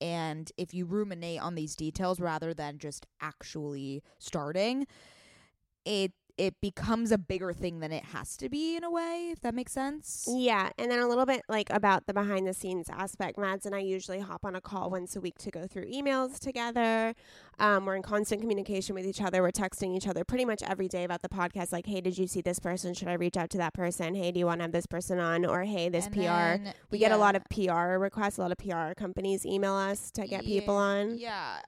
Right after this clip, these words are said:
Speaker 1: Um, also, we do all the outreach. Um, we f-, we w-, yeah, we do work with P R people for their, for our guests, but we are doing it all ourselves. So I think some people get,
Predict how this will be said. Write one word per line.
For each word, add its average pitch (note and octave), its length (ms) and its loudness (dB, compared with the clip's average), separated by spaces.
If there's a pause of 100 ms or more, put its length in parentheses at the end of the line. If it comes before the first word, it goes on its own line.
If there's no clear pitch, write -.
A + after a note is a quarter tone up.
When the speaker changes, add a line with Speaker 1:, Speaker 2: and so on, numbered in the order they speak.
Speaker 1:
Um, G3+ 400 -6 (160)
also, A#3 240 -2
we G#3+ 240 -4
do G#3 180 0
all F3+ 220 2
the F#3 100 0
outreach. E3 800 -4
Um, D3 500 -8 (140)
we G#3 120 0 (120)
f-, F#3 160 -8
we G#3+ 160 -2
w-, F#3 320 -6
yeah, A3 160 4
we E3+ 120 -2
do G#3+ 140 -8
work G#3+ 240 -2
with G3 160 -6
P G3+ 160 -4
R F3+ 160 2
people E3+ 600 0 (220)
for F#3 180 0
their, F3 320 0 (180)
for F#3+ 120 2
our E3 140 2
guests, E3 680 -4 (380)
but F#3+ 280 4
we F#3+ 600 -4 (320)
are F#3+ 160 2
doing E3 260 -6
it D#3+ 60 -4
all D3+ 160 -2
ourselves. D#3+ 480 -4
So A3 60 -2
I F3+ 80 -2
think G3 180 -6
some G#3+ 180 -4
people F3 260 -4
get, D#3+ 300 -6